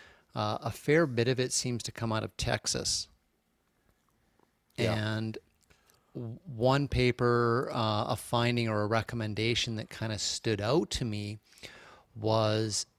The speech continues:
Speaker 1: the birds that are relocated somewhere or translocated somewhere, if they have to start traveling a l-, lot of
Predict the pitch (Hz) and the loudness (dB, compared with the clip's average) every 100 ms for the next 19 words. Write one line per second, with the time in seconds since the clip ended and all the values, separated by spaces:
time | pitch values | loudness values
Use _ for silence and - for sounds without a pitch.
0 | _ _ _ _ 131 113 110 95 123 120 | _ _ _ _ -10 -4 -4 0 2 4
1 | 139 143 139 175 156 139 113 _ 113 107 | 4 2 -2 0 0 -2 -4 _ -10 -4
2 | 113 131 131 120 - 120 117 110 - 107 | 2 4 4 4 2 2 2 0 -2 -2
3 | 107 104 101 98 104 107 107 107 - 107 | -2 -2 -2 -2 -2 -2 -2 -4 -4 -4
4 | 104 95 - 101 101 101 98 - - - | -2 -4 -4 -4 -2 -2 -2 -6 -20 -20
5 | - _ _ _ _ - 135 120 - 107 | -20 _ _ _ _ -4 -2 -2 -4 -6
6 | 117 131 147 151 - - 123 123 123 - | 2 4 4 2 -2 -2 2 2 0 -8
7 | - 127 - - 110 113 - - - 104 | -6 -2 -2 0 0 0 -2 -10 -2 2
8 | 98 107 120 135 135 - 107 104 107 - | 2 2 0 -4 -4 -4 -4 -2 -6 -8
9 | - 113 110 110 117 131 | -8 -2 4 4 4 -2